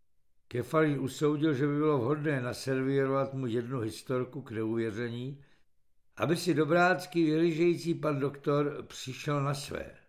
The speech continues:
„Já jsem jezdil jako herec s vesnickým divadlem,“ začal vykládat mezi jednotlivými záchvaty kašle. „A jednou, když jsme hostovali u Chlumce nad Cidlinou,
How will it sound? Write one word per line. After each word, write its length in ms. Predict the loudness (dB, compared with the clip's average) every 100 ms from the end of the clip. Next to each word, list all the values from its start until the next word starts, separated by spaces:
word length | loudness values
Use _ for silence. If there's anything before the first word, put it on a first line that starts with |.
| _ _ _ _ _ 2
„Já 220 | 6 6
jsem 280 | 6 4 8
jezdil 380 | 6 6 6 6
jako 220 | 6 4
herec 600 | 4 2 0 -4 -10 -10 -12 _ _ _ _ _ _ -16
s 140 | -8 -2
vesnickým 720 | -2 -2 -4 -4 -6 -6 0
divadlem,“ 760 | 2 2 2 0 -2 -6 -12 -20 _ _ _ _ _ _
začal 600 | -6 2 2 4 6 8
vykládat 640 | 8 4 6 6 8 6 4
mezi 280 | -2 2 2
jednotlivými 720 | 2 0 2 2 4 2 2
záchvaty 540 | 0 0 -2 -4 -4
kašle. 560 | -4 -4 -4 -4 -4 -8 -16 _ _ -20 -20 -4
„A 60 |
jednou, 500 | 2 2 2 2 4
když 240 | 2 0 -4
jsme 220 | 0 0
hostovali 840 | 0 -2 -2 2 4 4 2 -2 -8
u 100 | -8
Chlumce 540 | 0 2 2 0 0
nad 240 | 0 -2 -4
Cidlinou, 680 | -4 0 2 2 0 -4